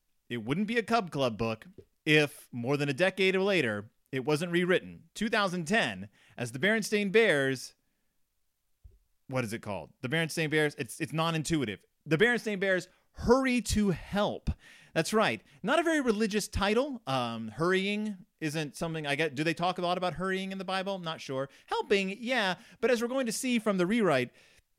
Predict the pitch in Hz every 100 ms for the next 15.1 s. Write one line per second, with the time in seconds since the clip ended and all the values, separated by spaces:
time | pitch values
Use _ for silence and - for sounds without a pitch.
0 | _ _ _ _ - - 247 233 214 -
1 | 226 135 101 - - 156 156 - 160 147
2 | 135 92 87 131 151 156 143 123 101 _
3 | _ - - 165 113 - - 127 127 113
4 | 120 110 - 127 120 120 104 95 92 _
5 | _ _ _ - 120 117 104 95 98 107
6 | 107 92 87 - 110 104 107 104 101 -
7 | 113 107 107 139 202 185 156 156 131 -
8 | 156 165 165 151 _ _ _ - 185 196
9 | 180 180 135 92 82 - _ - 147 127
10 | 120 117 110 101 113 110 95 82 - 113
11 | 98 90 87 - - _ - 135 135 139
12 | 127 123 123 120 110 - _ _ _ _
13 | _ _ _ _ _ - 120 113 123 110
14 | 117 107 98 330 262 190 302 269 247 190
15 | 220